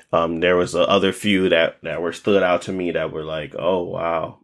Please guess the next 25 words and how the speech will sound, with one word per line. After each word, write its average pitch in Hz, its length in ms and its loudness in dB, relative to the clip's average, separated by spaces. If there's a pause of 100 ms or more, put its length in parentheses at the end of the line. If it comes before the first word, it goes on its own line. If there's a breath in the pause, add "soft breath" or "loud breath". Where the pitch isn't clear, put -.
(140)
It 82 120 -6
was 85 220 -6
totally 101 420 2
different. 87 400 -4 (460 loud breath)
I - 20 -8
mean, 123 140 4
obviously, 127 640 0 (240 soft breath)
this 120 260 0
type 117 260 0
of 98 100 -2
stuff, 98 460 0
their 98 200 4
developmental 95 880 -2
stuff, 87 400 -2
like, 82 340 -6
I 82 60 -12
mean, 82 240 -8
Josh, 85 280 -4
you 92 80 -8
could - 100 -16
probably 82 200 -2
talk 87 260 -6
to 87 120 -6
it 82 80 -10
better. 90 360 -2